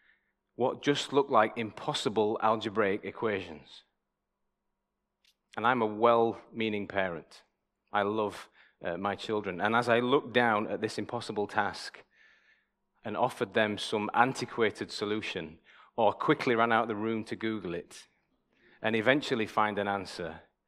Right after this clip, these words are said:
and somehow we muddled through and got an answer. But as I, I, I realized as I left them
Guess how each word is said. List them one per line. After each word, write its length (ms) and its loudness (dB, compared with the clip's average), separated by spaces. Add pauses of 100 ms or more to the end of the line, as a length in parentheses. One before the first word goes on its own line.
(1400)
and 140 -10
somehow 760 0
we 160 -6
muddled 380 -4
through 320 -8 (680)
and 160 -10
got 180 0
an 100 -2
answer. 260 -4
But 200 0
as 140 2
I, 140 4 (320)
I, 160 -2
I 100 4
realized 840 6
as 160 0
I 100 4
left 320 0
them 240 -8